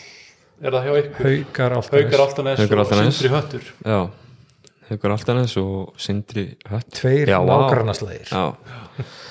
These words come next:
Speaker 3: Heldur betur, Álftanes og Hafnarfjörður, þetta er náttúrulega bara basically sami staðurinn.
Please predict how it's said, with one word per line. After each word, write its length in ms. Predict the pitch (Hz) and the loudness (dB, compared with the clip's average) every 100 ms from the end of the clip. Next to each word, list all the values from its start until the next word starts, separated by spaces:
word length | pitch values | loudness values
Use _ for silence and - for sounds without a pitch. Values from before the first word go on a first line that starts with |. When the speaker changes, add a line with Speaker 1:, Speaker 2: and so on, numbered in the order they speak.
| - - - | -20 -20 -2
Speaker 3:
Heldur 320 | 123 123 - | -2 -2 2
betur, 300 | 135 - 82 | 2 2 0
Álftanes 360 | 131 160 113 104 | 0 2 2 4
og 340 | 101 98 98 | 4 2 -2
Hafnarfjörður, 560 | 110 139 143 98 87 82 | -4 -2 0 0 0 -2
þetta 140 | 90 90 | -4 -4
er 60 | - | -6
náttúrulega 380 | - 87 90 | -10 -10 -8
bara 120 | 87 87 | -6 -2
basically 300 | 92 92 87 | -2 -4 -6
sami 160 | 92 | -6
staðurinn. 400 | 87 98 123 190 | 0 0 2 -2